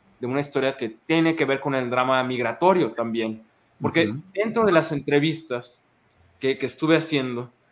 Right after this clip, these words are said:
Speaker 1: eh, pues me encontré con muchas historias muy similares, otras historias de verdad, este, cañoncísimas, este,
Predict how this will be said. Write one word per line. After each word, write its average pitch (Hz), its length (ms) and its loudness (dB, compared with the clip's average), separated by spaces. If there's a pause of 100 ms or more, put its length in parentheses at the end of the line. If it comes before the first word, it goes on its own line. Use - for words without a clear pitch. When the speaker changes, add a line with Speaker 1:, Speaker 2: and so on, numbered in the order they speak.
(360)
Speaker 1:
eh, 131 180 0
pues 131 160 -4
me 151 80 2
encontré 147 360 0
con 165 360 -2
muchas 180 460 0
historias 151 440 0
muy 196 300 4
similares, 143 680 0
otras 160 300 -4
historias 147 500 0 (520)
de 131 180 -4
verdad, 143 280 4
este, 160 280 0 (120)
cañoncísimas, 139 960 0
este, 127 720 -2